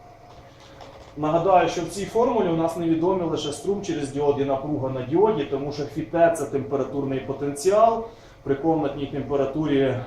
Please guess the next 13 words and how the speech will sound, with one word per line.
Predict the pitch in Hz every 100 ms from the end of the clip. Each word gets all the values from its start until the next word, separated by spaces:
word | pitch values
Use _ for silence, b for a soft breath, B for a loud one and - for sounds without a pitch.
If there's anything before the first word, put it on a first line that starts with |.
| 131
він, | 123 151 135
е, | 123 120 110
двадцять | 123 139 139 139
п'ять | - 135 135
мілівольт | 151 160 185 240 -
складає, | - 175 139 139 135 135
а |
взагалі | 151 156 147 156 185
температурний | - 143 135 139 131 151 147 139
потенціал | 135 135 131 151 147 139
розраховується | 123 120 123 123 143 131 131 123
по | 123 127
формулі | 120 135 131 123 120 123